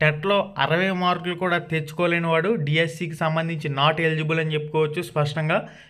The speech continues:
ఇక్కడ ఎనభై తొమ్మిది మార్కులు, ఎనభై ఎనిమిది మార్కులు, ఎనభై ఆరు మార్కులు వచ్చిన ఓసీ క్యాండిడేట్లు కూడా అన్‌క్వాలిఫై అవ్వడం, డిస్‌క్వాలిఫై అవ్వడం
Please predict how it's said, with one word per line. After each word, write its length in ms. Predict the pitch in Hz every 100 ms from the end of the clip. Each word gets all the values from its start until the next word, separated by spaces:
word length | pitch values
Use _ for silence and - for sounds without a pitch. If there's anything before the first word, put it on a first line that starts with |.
| -
ఇక్కడ 180 | 180 175
ఎనభై 360 | 147 147 170
తొమ్మిది 300 | 196 196 190
మార్కులు, 380 | 190 185 180 196
ఎనభై 320 | 185 151 160
ఎనిమిది 240 | 180 185 180
మార్కులు, 540 | 175 170 170 185 208 -
ఎనభై 320 | 143 156 180
ఆరు 200 | 185 175
మార్కులు 340 | 170 165 165 170
వచ్చిన 360 | 170 165 156 156 - - -
ఓసీ 300 | 156 175 214
క్యాండిడేట్లు 480 | 196 190 190 185 185
కూడా 180 | 185 165
అన్‌క్వాలిఫై 680 | 151 160 185 180 185 185
అవ్వడం, 480 | 170 156 165 190 233 - - -
డిస్‌క్వాలిఫై 600 | 147 147 180 180 180 180
అవ్వడం 440 | 165 160 170 233